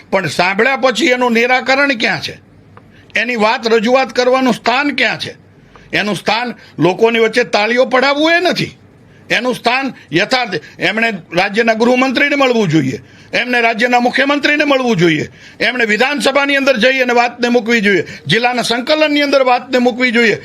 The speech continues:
એના બદલે એક તાઇફાની રાજનીતિ આ ગુજરાતની અંદર કેવી રીતે ગુજરાત સહન કરી શકે?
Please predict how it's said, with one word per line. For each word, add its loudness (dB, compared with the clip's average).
એના 0
બદલે -2
એક -4
તાઇફાની -2
રાજનીતિ 0
આ 0
ગુજરાતની -2
અંદર 0
કેવી -2
રીતે 0
ગુજરાત 0
સહન 0
કરી -2
શકે? -4